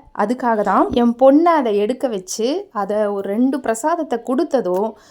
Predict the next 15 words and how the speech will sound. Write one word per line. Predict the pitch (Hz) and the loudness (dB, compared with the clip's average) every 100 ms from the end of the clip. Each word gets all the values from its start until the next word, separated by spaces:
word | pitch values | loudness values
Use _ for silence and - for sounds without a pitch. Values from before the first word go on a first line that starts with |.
| _ | _
மூணாவதா | 226 269 330 294 240 196 196 208 - | 2 4 6 4 0 0 0 -2 -4
வேற | 190 202 226 | -4 -2 -2
ஒரு | 214 202 196 190 185 196 | -4 -4 -4 -2 -2 -2
ரூபத்துல | 254 254 214 202 | -2 -2 -4 -4
வந்து, | 190 180 196 208 262 302 - | -2 -4 -4 0 0 0 -2
"இது | 208 | -6
கெட்டு | 190 214 - | -4 -6 -6
கிடக்கு, | - 190 185 196 196 185 - | -4 -6 -4 -4 -2 -2 -4
அதனால | 185 185 196 190 190 | -4 -2 -2 -2 0
தான் | 208 277 311 | 4 6 6
நான் | 269 | 4
உங்ககிட்ட | 220 202 196 226 | 0 -2 -4 -4
வாங்கி | 208 190 220 240 226 | -2 -2 -2 -2 -2
அதை | 185 | -4
வீசினேங்கிறதையும்" | 180 214 269 269 220 214 208 180 175 180 262 | -4 -4 -4 -4 -6 -4 -4 -6 -6 0 2